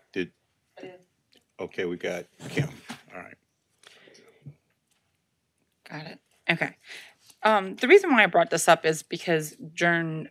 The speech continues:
Speaker 2: w-, we're meeting on the same day, so I'm just kind of wondering, um, and, and believe me, I'm not against prayer and the pledge because I pray over these things all the time. I pray every day, but I'm just kind of wondering why we keep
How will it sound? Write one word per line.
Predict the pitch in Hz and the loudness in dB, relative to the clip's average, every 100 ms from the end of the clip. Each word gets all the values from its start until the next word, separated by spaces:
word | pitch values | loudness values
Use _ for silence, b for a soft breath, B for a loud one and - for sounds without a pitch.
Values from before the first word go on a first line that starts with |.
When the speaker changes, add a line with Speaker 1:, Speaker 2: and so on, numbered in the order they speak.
| - | -4
Speaker 2:
w-, | 175 | -2
we're | 185 185 | 2 2
meeting | 185 190 180 | 2 0 0
on | 156 | 0
the | 151 | -2
same | - 160 151 | 0 0 0
day, | 139 143 139 | 4 6 4
so | 131 165 | 2 0
I'm | 147 156 | 0 0
just | 170 - | -4 -2
kind | - 165 | 0 0
of | 151 | 0
wondering, | 156 160 151 151 151 147 143 - b b _ | -2 -2 -2 -4 -4 -4 -6 -10 b b _
um, | 151 147 147 143 143 - _ _ _ b b | 2 2 2 -2 -4 -8 _ _ _ b b
and, | 170 | -4
and | - 190 | 0 2
believe | 185 180 170 | 4 4 4
me, | 156 | 2
I'm | 156 175 | 2 2
not | 156 | 0
against | 156 156 - | -2 -6 -6
prayer | - 180 160 | 0 2 4
and | 151 | 0
the | 143 | -4
pledge | - 180 165 147 151 - - - _ _ _ _ - | 8 10 10 8 4 -2 -4 -20 _ _ _ _ -4
because | 165 165 160 | -4 -2 0
I | - 165 | 6 6
pray | 160 180 160 | 8 6 6
over | 147 | 2
these | 147 - | -2 -2
things | 151 151 | -2 0
all | 156 165 165 | 6 8 8
the | 147 | 4
time. | 151 143 147 | 0 2 2
I | |
pray | 143 160 147 | 2 4 6
every | 160 160 | 4 4
day, | 143 139 139 b b b - | 2 2 0 b b b -2
but | 165 160 156 - | 6 8 6 0
I'm | - 180 | -2 0
just | 202 - | 0 -2
kind | - 196 | 0 0
of | 175 | 2
wondering | 175 180 170 170 165 147 | 2 2 0 0 -2 2
why | 151 156 | 6 6
we | 156 165 | 4 -2
keep | - 170 | -8 -12